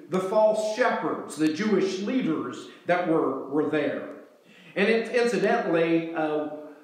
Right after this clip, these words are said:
Lord willing, we will begin looking in John chapter ten next week, where we read of the, the good shepherd and his sheep. For the man who had been born blind, the physical cure led to spiritual enlightenment.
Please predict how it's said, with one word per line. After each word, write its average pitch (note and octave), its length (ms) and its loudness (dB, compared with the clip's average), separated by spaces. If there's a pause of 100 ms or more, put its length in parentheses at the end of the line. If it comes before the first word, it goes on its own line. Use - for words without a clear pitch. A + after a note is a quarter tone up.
(180)
Lord G3 320 4
willing, G3+ 400 4
we F#3 80 2
will F#3+ 160 6
begin F#3+ 320 0
looking G3+ 240 0
in E3 140 0
John F#3+ 260 0
chapter F#3 380 -2
ten G3 240 0
next F3 300 -4
week, G3+ 340 -4
where E3 240 2
we E3+ 380 -4
read F3+ 480 -4
of E3+ 360 2
the, D#3 280 2
the E3 80 -2
good A3 260 2
shepherd C#3+ 800 -2
and D#3+ 240 -2
his D#3+ 260 0
sheep. - 640 -6 (720)
For A3+ 100 4
the A#3 140 6
man B3 480 2
who A3+ 160 4
had G#3+ 220 2
been G#3+ 520 0
born A#3 520 2
blind, D#3 640 0 (800)
the G3 120 4
physical A#3+ 640 2
cure A3 720 2
led F#3 480 2
to D3 560 0
spiritual D3+ 1300 -2
enlightenment. F#3+ 880 -2